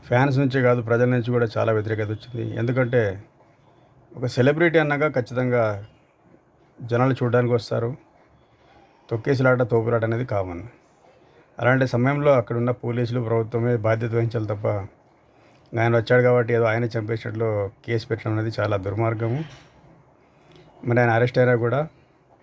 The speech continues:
మరి వీళ్ళు అనుకున్నట్లుగా ఏమీ నెగిటివ్ కాలేదు. ఏదో కొంత సోషల్ మీడియాలో ఉన్న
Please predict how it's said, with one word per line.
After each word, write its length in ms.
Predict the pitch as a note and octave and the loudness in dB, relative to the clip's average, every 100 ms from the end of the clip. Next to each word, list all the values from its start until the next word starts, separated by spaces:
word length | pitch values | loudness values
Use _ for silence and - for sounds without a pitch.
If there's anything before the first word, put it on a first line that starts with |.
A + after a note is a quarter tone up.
| _ _ _ _ _ _ | _ _ _ _ _ _
మరి 240 | - A2 A2+ | -6 -2 2
వీళ్ళు 240 | A#2 A#2 | 2 2
అనుకున్నట్లుగా 520 | A#2 A#2 B2 A#2 B2 | 0 0 -2 -2 -2
ఏమీ 340 | C3+ A#2+ B2 A2 | 0 0 0 0
నెగిటివ్ 340 | G#2 A2 B2 | -2 -4 -2
కాలేదు. 380 | A2+ A2 G#2 D3 - _ _ _ _ _ _ _ _ _ _ | 0 -2 -4 -8 -12 _ _ _ _ _ _ _ _ _ _
ఏదో 300 | - A2 B2+ | -4 -2 0
కొంత 280 | B2+ A#2 A#2+ | 0 2 2
సోషల్ 360 | A2 A#2 A#2 A#2 | 2 0 0 0
మీడియాలో 320 | A#2+ A#2+ A#2+ | 0 2 2
ఉన్న 400 | A#2 A2+ G#2 G2 | 0 0 -2 -4